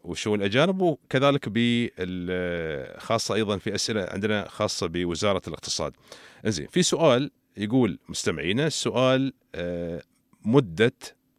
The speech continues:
عطونا، أو وايد بسيط السؤال، وايد سهل، عطونا مدة مسار الملكية الخضراء اللي أطلقته وزارة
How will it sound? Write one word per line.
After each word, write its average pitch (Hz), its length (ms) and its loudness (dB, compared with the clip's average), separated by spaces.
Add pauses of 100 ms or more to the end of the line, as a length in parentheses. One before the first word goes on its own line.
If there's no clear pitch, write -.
(720)
عطونا، 117 540 2 (160)
أو 113 220 -4 (140)
وايد 123 200 6
بسيط 85 300 -4
السؤال، 85 340 -6
وايد 92 220 -2
سهل، - 340 -6
عطونا 110 680 -2
مدة 90 440 -6 (140)
مسار 95 540 -2
الملكية 82 520 -4
الخضراء 104 560 -2 (500)
اللي 90 260 0
أطلقته 85 680 -4
وزارة 80 540 -4